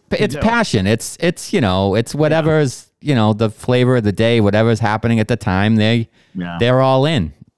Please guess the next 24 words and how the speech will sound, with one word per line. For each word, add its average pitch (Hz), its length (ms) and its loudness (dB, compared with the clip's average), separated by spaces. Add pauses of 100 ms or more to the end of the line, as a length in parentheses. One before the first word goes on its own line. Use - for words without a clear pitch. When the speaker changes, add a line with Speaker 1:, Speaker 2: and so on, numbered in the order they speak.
(100)
Speaker 2:
You 107 80 -4
know, 90 240 0
either 120 200 2
Speaker 1:
Yeah. 127 60 4
Speaker 2:
way, 117 300 -2 (240)
you 98 80 -2
know, 90 160 2
win 101 240 0
or 117 40 2
Speaker 1:
Either 113 160 2
way. 101 80 2
Speaker 2:
lose, 82 160 -4
they'll, 92 260 0
Speaker 1:
Yeah. - 60 -12 (100)
Speaker 2:
they're 104 240 2
all 107 240 0
in. 85 260 -4
So, 80 380 -4 (420)
uh, 85 320 -2
Speaker 1:
No, - 20 -
no 90 80 -6
Speaker 2:
you 90 140 -4
know, 87 120 0
Speaker 1:
doubt. 87 140 -6